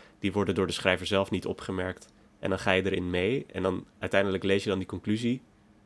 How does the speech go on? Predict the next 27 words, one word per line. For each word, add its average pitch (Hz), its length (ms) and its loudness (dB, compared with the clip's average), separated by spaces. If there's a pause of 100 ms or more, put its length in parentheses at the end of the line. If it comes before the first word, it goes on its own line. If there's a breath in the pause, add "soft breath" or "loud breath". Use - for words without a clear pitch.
(140)
En 98 120 -6
dan 95 240 2
denk 98 220 0
je 98 120 -8
toch, - 400 -6 (1700)
nou, 98 460 2 (240)
hè, 117 260 0 (100)
los 104 420 0
van 92 220 2
de 95 100 -6
kleine 101 300 2
kritieken 107 380 -4
die 98 100 -2
ik 101 100 -6
had, 107 320 -4
ik - 120 -8
snap - 260 -2
wel 95 220 2
dat 117 160 -2
dit 110 160 0
een 110 180 0
beroemd 113 460 -2
boek 117 220 -4
is - 140 -6
geworden 87 500 -4
of - 120 -14
zo. - 200 -4